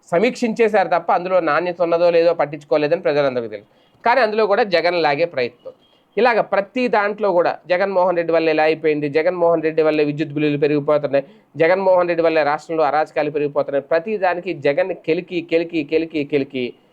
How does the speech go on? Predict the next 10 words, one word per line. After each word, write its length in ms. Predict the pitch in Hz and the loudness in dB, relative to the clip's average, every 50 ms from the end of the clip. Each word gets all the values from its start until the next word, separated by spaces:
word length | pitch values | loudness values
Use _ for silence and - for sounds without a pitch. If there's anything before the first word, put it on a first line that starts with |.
| _ _ _ _ - | _ _ _ _ -4
జగన్ 320 | 135 160 156 175 220 226 | -2 0 2 2 0 0
మీద 200 | 226 220 220 196 | 0 0 0 0
లేనిపోని 540 | 202 175 151 160 185 214 214 202 208 202 202 | 0 0 2 2 2 2 2 0 -2 -2 -2
సింపతి 340 | 190 202 170 165 170 185 208 | -2 -2 -2 -2 -2 -4 -2
పెంచేస్తుంది 600 | - 180 156 147 156 151 143 - 160 139 156 202 | -2 -2 -2 0 -2 -4 -2 -4 -4 -4 -2 -2
కూటమి 260 | 196 165 143 147 135 | 0 0 0 -2 -2
ప్రభుత్వం. 400 | 123 127 113 107 107 - - 98 - _ _ _ _ _ _ - | -4 -4 -6 -6 -8 -14 -14 -16 -16 _ _ _ _ _ _ -4
అసలు 160 | 202 254 247 | -2 -2 0
జగన్ 300 | 196 180 185 185 240 247 | 0 0 0 2 2 0
ఊసెందుకు? 640 | 240 208 208 220 214 214 185 180 170 - 160 151 | 0 0 0 -2 0 -2 -2 -4 -6 -8 -8 -10